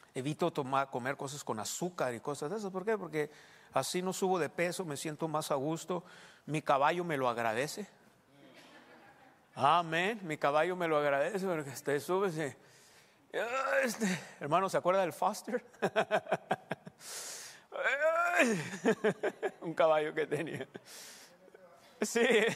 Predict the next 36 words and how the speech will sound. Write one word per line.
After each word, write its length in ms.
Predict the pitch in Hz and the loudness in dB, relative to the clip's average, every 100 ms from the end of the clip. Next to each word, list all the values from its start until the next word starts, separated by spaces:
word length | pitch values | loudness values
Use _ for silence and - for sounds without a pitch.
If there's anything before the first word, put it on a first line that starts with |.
| - - | 0 -2
<laughs> 520 | - - - - 214 175 | 0 4 2 4 2 4
me 100 | 165 | 0
acuerdo 260 | 151 214 | 4 4
porque 200 | 175 156 | 2 0
es 60 | 165 | 2
que 100 | 202 | 4
el 60 | |
hermano 320 | 180 151 185 190 | 4 2 2 2
se 140 | 170 | -2
subía 400 | - 151 147 190 | -6 -4 0 0
y 100 | 156 | 2
él 120 | 190 | 2
mismo, 320 | 190 240 254 | 2 0 0
mi, 280 | 139 - 127 | -2 -2 -4
mi 340 | 135 147 143 131 | -2 -2 0 -2
hermano 340 | 127 143 170 | 2 2 2
se 100 | 170 | -4
subía 200 | 156 147 | 0 2
al 80 | 160 | 4
caballo 320 | 151 185 170 | 4 4 0
y 40 | |
decía, 240 | 143 156 123 - - - - | -4 -2 -4 -6 -14 -14 -12
el 120 | - 143 | -4 2
caballo 220 | 170 208 | 2 2
decía, 220 | 214 190 | -2 -4
"Este 280 | 170 - 196 | -8 -6 -6
vato, 600 | 196 196 - - - 226 | -6 -2 -2 -2 -2 0
¿cómo 280 | 208 170 170 | 2 2 0
pesa?". 540 | 160 - - - - - - | 2 2 2 0 0 0 0
<laughs> 240 | - - | 0 0
Por 140 | - 202 | 0 2
eso 200 | 196 220 | 2 2
me 80 | 202 | 2
acordé, 460 | 175 175 185 - | 4 4 4 2
o 140 | 180 170 | 2 0
sea, 140 | 151 | -4